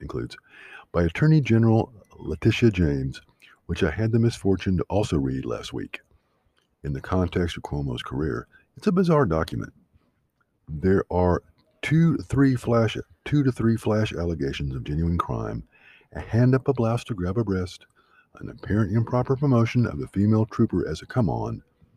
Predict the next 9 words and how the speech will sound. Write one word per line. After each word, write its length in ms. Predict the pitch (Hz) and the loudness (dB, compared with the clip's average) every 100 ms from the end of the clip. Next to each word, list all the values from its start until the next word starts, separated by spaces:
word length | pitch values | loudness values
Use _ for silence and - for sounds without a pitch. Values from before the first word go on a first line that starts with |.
| _ _ _ _ _ | _ _ _ _ _
surrounded 580 | - 71 95 113 107 | -10 -4 0 0 0
by 160 | 82 76 | -4 -4
a 80 | 65 | -6
mountainous 720 | 62 62 76 127 117 139 135 | -6 -4 0 0 2 0 0
chronicle 480 | - 110 69 - - | 0 0 0 -4 -8
of 180 | - - | -8 -6
gray 420 | 92 110 117 127 - | 0 2 4 0 0
area 400 | 95 95 95 92 - _ _ _ - | 2 4 4 2 -4 _ _ _ 0
dickishness, 640 | 113 - 120 139 135 - | 0 2 0 0 0 -4